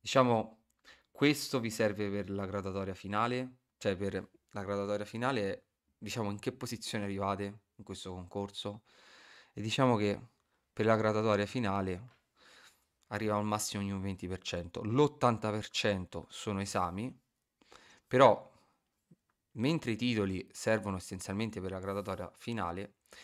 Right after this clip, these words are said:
gli esami di solito, se non superati con una media, cioè con, eh, un valore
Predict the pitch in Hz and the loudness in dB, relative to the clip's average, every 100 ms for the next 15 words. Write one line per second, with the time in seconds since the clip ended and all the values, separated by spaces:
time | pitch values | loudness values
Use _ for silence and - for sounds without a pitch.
0 | - - 135 135 101 92 110 - _ 107 | -12 -2 0 2 2 0 -4 -10 _ -8
1 | 110 120 95 92 92 - 160 139 123 107 | -2 0 0 -2 -6 -2 0 0 -2 -4
2 | 104 110 101 92 87 - _ _ _ _ | 0 2 2 0 -10 -14 _ _ _ _
3 | _ _ - 107 104 101 101 117 117 101 | _ _ -8 -4 -2 0 0 2 0 0
4 | 92 - _ _ _ _ _ - - - | -2 -6 _ _ _ _ _ -18 -16 -8
5 | 101 98 98 95 98 95 95 95 98 98 | -4 -2 -4 -6 -8 -8 -10 -10 -12 -14
6 | - - 101 95 95 92 92 92 101 123 | -16 -12 -8 -6 -6 -8 -10 -6 -2 2
7 | 117 95 - | 2 -2 -8